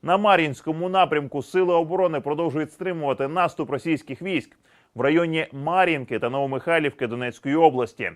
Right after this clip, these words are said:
Ворог завдав авіаційних ударів в районах Мар'їнки та Новомихайлівки. Артилерійських обстрілів зазнали населені пункти Желанне друге, Красногорівка, Мар'їнка, Побєда, Єлизаветівка, Новомихайлівка Донецької області.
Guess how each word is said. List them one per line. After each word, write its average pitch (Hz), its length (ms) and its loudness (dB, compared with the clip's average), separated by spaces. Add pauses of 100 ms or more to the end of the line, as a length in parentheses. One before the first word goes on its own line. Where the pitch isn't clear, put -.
(340)
Ворог 185 320 6
завдав 131 400 2
авіаційних 127 640 -4
ударів 147 400 2
в 110 40 -6
районах 143 500 -2
Мар'їнки 147 580 0
та 110 100 -6
Новомихайлівки. 123 880 0 (320)
Артилерійських 208 760 0
обстрілів 208 420 0
зазнали 185 380 4
населені 180 460 0
пункти 156 500 -4 (360)
Желанне 160 480 4
друге, 175 460 2 (520)
Красногорівка, 165 920 2 (100)
Мар'їнка, 160 640 2
Побєда, 151 580 0
Єлизаветівка, 143 840 0
Новомихайлівка 143 800 -2
Донецької 135 540 -4
області. 135 580 2